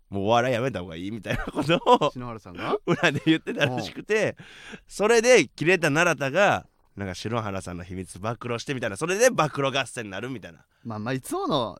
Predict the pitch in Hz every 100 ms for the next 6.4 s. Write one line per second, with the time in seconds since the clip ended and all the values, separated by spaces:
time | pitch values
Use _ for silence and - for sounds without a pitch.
0 | - 131 - 302 311 156 127 - - 117
1 | 117 226 220 233 220 143 175 165 143 170
2 | 160 151 143 - - - 170 113 143 131
3 | 143 127 110 _ _ 131 147 143 151 160
4 | 190 190 165 139 120 117 107 139 151 160
5 | 143 120 127 147 143 147 170 156 151 151
6 | 202 196 165 156